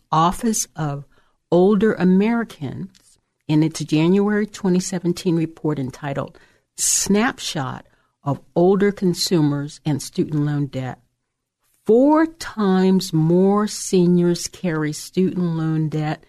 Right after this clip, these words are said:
than they did just a decade ago. More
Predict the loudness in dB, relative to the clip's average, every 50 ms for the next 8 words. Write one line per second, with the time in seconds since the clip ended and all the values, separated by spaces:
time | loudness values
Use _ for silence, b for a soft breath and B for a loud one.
0 | b b b b _ -2 0 0 2 0 -2 -4 -2 0 0 0 0 0 -4 -10
1 | _ -4 -2 -2 -2 -4 -6 -10 -6 -2 -2 -2 0 0 -2 -2 -2 -4 -6 -6
2 | -6 -6 -6 -8 -8 -8 -10 -10 -10 -12 -18 _ _ _ _ _ _ _ _ _
3 | _ _ _ _ _ _ _ _ _ -2 2 2 4 4 4 4 4 2 0 -2
4 | -6